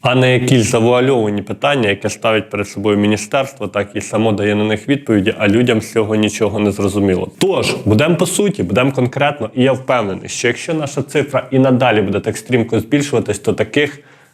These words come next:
питань можна буде вирішувати все більше і більше. Тож долучаємося до каналу і отримуємо відповіді з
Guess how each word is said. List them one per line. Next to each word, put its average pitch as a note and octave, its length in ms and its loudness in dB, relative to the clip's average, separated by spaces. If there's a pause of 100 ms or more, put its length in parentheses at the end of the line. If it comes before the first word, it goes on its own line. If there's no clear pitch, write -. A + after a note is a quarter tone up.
(200)
питань C3 540 0
можна G#2+ 240 -2
буде G2+ 180 0
вирішувати G#2+ 560 0
все A2 240 -2
більше B2 640 0
і A2+ 80 0
більше. G2 400 -2
Тож G2+ 240 -2
долучаємося G#2+ 580 0
до G#2+ 120 -2
каналу D3+ 580 2
і B2 80 0
отримуємо C3 500 2
відповіді A2 520 0
з G2+ 360 2